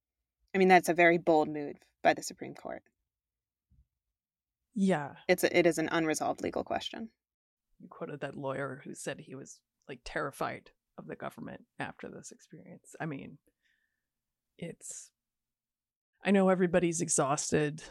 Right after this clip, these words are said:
Speaker 2: <laughs> after Trump, after four years of Trump, understandably so, but people need to stay vigilant for reasons like this, right? Where they're,
Speaker 1: Mm-hmm.
Speaker 2: the Supreme Court is packed. The judges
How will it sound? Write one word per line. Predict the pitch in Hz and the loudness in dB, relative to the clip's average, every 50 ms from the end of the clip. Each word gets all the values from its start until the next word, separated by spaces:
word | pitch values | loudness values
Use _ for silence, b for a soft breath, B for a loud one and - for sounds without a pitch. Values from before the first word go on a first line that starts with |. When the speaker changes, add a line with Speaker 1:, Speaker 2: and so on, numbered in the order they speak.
| - - | -6 -4
Speaker 2:
<laughs> | - - - - | -4 -4 4 6
after | 196 247 - - - 196 180 | 6 6 6 6 4 4 4
Trump, | 175 - - - 214 208 220 226 226 - - | 4 2 4 6 8 8 8 6 4 0 2
after | - - 185 175 - 202 | 4 4 4 4 2 -4
four | 185 - 202 202 190 | -2 0 2 4 4
years | 196 196 190 196 190 | 6 6 4 4 4
of | 190 185 | 2 0
Trump, | - - 214 202 208 202 - B B B B B B B B B _ - | 0 0 0 2 0 0 -2 B B B B B B B B B _ -4
understandably | - 175 175 175 - - - - - - - - 170 180 180 - 208 202 | 0 0 0 0 -2 -6 -8 -8 -6 -6 -4 0 0 0 2 2 2 0
so, | 202 - - 220 208 208 208 208 214 208 _ _ _ _ _ _ _ _ _ _ 185 | 0 0 0 2 2 2 2 -2 -6 -10 _ _ _ _ _ _ _ _ _ _ 0
but | - 196 180 175 - - - - - - - _ _ _ _ _ _ _ | 2 2 2 2 0 -4 -8 -10 -14 -14 -14 _ _ _ _ _ _ _
people | - 240 247 - 262 | 2 2 6 8 8
need | 240 240 226 208 165 | 8 8 8 6 2
to | 185 | 0
stay | 185 - - - 190 180 175 175 175 170 170 160 165 - - | 0 -2 2 4 4 4 4 2 0 -2 -4 -4 -6 -8 -6
vigilant | - 175 196 226 196 175 170 - - - - - - - - - _ _ _ _ | 4 8 10 10 10 8 4 0 -2 -6 -10 -10 -14 -16 -18 -20 _ _ _ _
for | - - 190 185 180 185 - - - | 2 4 4 4 4 2 -2 -6 -4
reasons | 180 180 175 165 - 170 170 160 - - | -2 -2 -2 -2 -4 -6 -6 -8 -6 -4
like | - 156 165 - _ _ _ | -2 -4 -4 -6 _ _ _
this, | 175 165 185 165 - - - - - | 0 2 2 2 2 -4 -14 -6 0
right? | - 160 147 131 - - - _ | 2 2 2 2 -4 -10 -6 _
Where | 180 185 160 156 | -2 0 0 0
they're, | 165 165 160 160 160 156 156 - - _ _ _ _ _ - | 0 0 0 0 -2 -4 -6 -8 -14 _ _ _ _ _ -6
Speaker 1:
Mm-hmm. | 196 185 170 165 | -4 -4 -2 -2
Speaker 2:
the | 185 | -2
Supreme | - 208 180 - - 254 269 269 262 | -2 -2 -4 0 4 6 6 8 6
Court | 240 - - 226 214 208 196 185 | 4 4 4 6 6 8 6 6
is | - - 156 | 2 -2 -8
packed. | - - - 180 - 156 139 - - _ _ - _ _ _ _ _ _ _ _ _ _ _ _ _ - | -6 -2 0 2 2 2 0 -4 -8 _ _ -20 _ _ _ _ _ _ _ _ _ _ _ _ _ -8
The | 220 | -6
judges | 208 - 160 156 156 175 175 180 | -4 -4 -4 -4 -4 -6 -8 -8